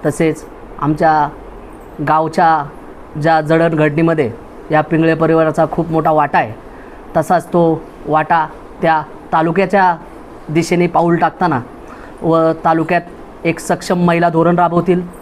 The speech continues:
तशाचप्रमाणे काही नवीन आयडियाज महिलांना एकत्र करून त्या पुढे नक्कीच पक्षाला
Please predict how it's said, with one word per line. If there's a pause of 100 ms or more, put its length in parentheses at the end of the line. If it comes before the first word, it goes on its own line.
(300)
तशाचप्रमाणे (440)
काही
नवीन
आयडियाज (120)
महिलांना
एकत्र
करून
त्या (440)
पुढे
नक्कीच (920)
पक्षाला